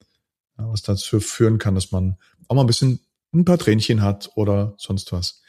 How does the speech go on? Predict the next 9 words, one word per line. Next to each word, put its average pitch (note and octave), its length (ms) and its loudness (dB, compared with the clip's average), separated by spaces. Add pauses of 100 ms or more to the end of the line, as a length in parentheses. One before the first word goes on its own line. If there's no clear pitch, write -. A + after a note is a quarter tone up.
(380)
Ist A#2+ 160 0
schwierig C3+ 360 4
zu B2+ 120 -2
erklären, A2 360 2
ne? D3+ 160 0 (300)
Aber A2+ 180 2
man, A2 240 2
man A2 180 0
kann C#3+ 400 0